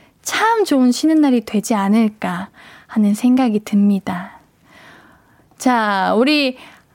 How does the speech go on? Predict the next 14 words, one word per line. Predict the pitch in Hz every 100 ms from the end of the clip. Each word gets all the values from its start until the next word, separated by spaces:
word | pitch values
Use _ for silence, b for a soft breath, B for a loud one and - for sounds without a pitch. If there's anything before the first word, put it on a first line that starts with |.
| B
하승현님께서 | - 392 440 403 - 427 453 403 311 240 214 185 175 b b b
"내가 | - 277 349 330
운전만 | 247 269 320 381 392 381 370
하면 | 349 330 320 320
볼륨은 | - 262 277 277 285 277 285 320 _ _ _ _ _ _ _ -
보라를 | 240 262 302 311 302
한다. | 254 208 156 - - _ _ _ _ -
왜 | 233
이러는 | 247 226 220 208
거지?" | 190 185 247 277 - _ b b -
음, | 523 453 381 320 285 277 320 _ _ _ _ _ _
그래요? | - 349 320 311 349 415 403 _ _ _ _
왜? | 320 330 349 403 453 - _ _
진짜? | - 330 320 392 415 -